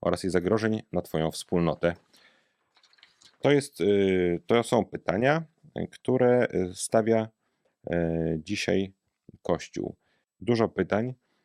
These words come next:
Słowo dusza nie pada tutaj ani razu. E, generalnie to jest, y, no i teraz właśnie, jakich słów użyć, żeby, żeby oddać prawdę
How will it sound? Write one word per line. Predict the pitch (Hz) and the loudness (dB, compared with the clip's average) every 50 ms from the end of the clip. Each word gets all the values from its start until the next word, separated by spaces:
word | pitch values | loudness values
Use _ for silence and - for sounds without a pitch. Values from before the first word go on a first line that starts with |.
| _ _ _ _ _ _ _ _ _ _ _ _ - | _ _ _ _ _ _ _ _ _ _ _ _ -14
Słowo | - - - 107 98 92 90 | -8 0 0 2 2 2 0
dusza | 90 110 107 - - 73 - - _ _ _ _ 85 | 2 0 -2 0 -2 -4 -6 -6 _ _ _ _ -10
nie | 87 85 | -10 -8
pada | _ - 87 87 87 | _ -2 -2 -2 -2
tutaj | 87 85 - 87 - | -2 -2 -4 -6 -4
ani | - 87 87 87 85 | -2 -2 0 0 0
razu. | 78 71 69 69 - 101 117 135 135 _ _ _ _ _ _ _ _ _ _ _ - | 0 0 -2 -4 -2 -2 -2 -2 -4 _ _ _ _ _ _ _ _ _ _ _ -4
E, | - 82 85 80 78 80 | -2 0 0 0 0 0
generalnie | 82 95 101 104 104 120 135 143 139 131 131 131 131 131 _ _ _ _ _ _ _ _ _ _ | 0 2 2 4 4 4 2 2 0 0 0 -2 -2 -6 _ _ _ _ _ _ _ _ _ _
to | 110 117 | 2 2
jest, | 120 117 - - _ - | 2 0 -2 -10 _ 2
y, | 107 104 101 101 101 98 | 4 4 6 4 4 2
no | 98 104 117 | 2 2 2
i | 127 | 2
teraz | - 127 131 123 - - - | 4 2 2 2 0 -6 -8
właśnie, | 82 87 98 92 76 - - - - 76 - _ _ _ _ _ _ _ _ | -4 2 4 4 4 2 -2 -12 -12 -12 -12 _ _ _ _ _ _ _ _
jakich | - 95 95 117 110 | -2 -2 -2 -2 -6
słów | - - 110 - _ | -6 -8 -10 -8 _
użyć, | - 104 101 104 101 87 | -2 0 0 0 -2 -2
żeby, | 82 82 92 85 82 90 87 82 87 - _ _ _ _ _ _ _ _ _ - - | -2 -4 -4 -2 0 0 0 -2 -2 -6 _ _ _ _ _ _ _ _ _ -12 -6
żeby | - 87 82 87 92 90 92 90 87 85 - | -6 -4 -2 -2 -2 2 2 2 2 0 -2
oddać | - 95 95 101 95 - - | -6 -4 0 0 0 0 -2
prawdę | _ - - - 85 85 92 98 131 147 151 151 147 | _ -2 0 0 0 0 -2 -2 -2 -2 -2 -2 -6